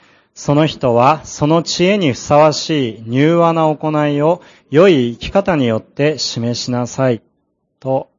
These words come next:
言われています。知恵のある賢い人は誰ですか？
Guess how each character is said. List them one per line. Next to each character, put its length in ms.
言 100
わ 40
れ 80
て 120
い 60
ま 200
す。 400
知 160
恵 120
の 160
あ 40
る 120
賢 480
い 80
人 220
は 160
誰 240
で 120
す 140
か？ 200